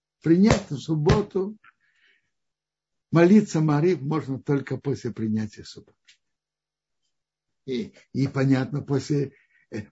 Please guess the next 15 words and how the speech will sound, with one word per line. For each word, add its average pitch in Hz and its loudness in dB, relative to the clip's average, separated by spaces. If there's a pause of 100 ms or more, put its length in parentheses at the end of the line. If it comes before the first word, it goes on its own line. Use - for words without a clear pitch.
по-, 139 0
принятия 151 2
субботы 135 -4
нельзя 127 0
же 127 -4
делать 123 -6
никакую 127 -4
работу. 110 -12 (320)
То 120 -4
надо 127 0
з-, 120 -8
зажечь 139 -2
свечи. 190 -6 (1040)
Э, 139 -14 (220)
э, 123 -16